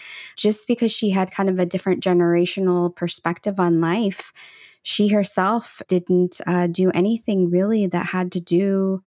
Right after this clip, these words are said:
with her. And I remember so often where she would be putting other people before her, her kids, her family members, her parents. And she would go long times without even doing very simple things like getting new eyeglasses or getting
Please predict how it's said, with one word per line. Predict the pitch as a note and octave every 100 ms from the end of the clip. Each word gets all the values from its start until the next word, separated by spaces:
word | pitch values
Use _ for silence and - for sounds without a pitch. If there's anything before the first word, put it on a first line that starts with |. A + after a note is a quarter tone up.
| -
with | G3 -
her. | - G#3+ A#3 F#3+
And | F3
I | F#3+
remember | G#3 G3 G3+ G#3+ F#3+
so | F3 - G3 -
often | F3+ G3 - F#3+ F3+
where | F3+ F3
she | - F3+
would | F3+
be | F3+
putting | F3 - G3+ F#3+ F3+ F3+ F3+ - - - -
other | G3 G#3 G3
people | - F#3+ F#3
before | F3 E3+ - F3+ F3+
her, | F3+ E3+
her | F3
kids, | F3 - G3 F#3+ F3+ -
her | F3
family | - F#3+ F#3+ F#3+
members, | F#3+ F#3 F3+ F3+ F3+ F3+
her | E3+
parents. | - G3 F#3+ F#3+ F#3 F#3+ - - - - - _
And | F#3 F#3
she | -
would | G#3+ F#3
go | F#3 F#3+ G3 G3 F#3+ - F3+
long | F3+ F#3+ G#3 G3+
times | - G#3 G3+ F#3+
without | F3+ F3 E3 -
even | G3 G3+ G3+ F#3
doing | F#3+ G3 F#3+ F#3 F#3 _ -
very | F#3+ F#3+
simple | F#3 - F3+ F3
things | - G3 F#3+ F#3
like | E3 -
getting | G3 F#3+ F#3+
new | F#3+ F#3 E3
eyeglasses | F3 F#3 F3+ - D3 E3+ - E3+
or | E3+
getting | E3 F3 F3 F3+ F3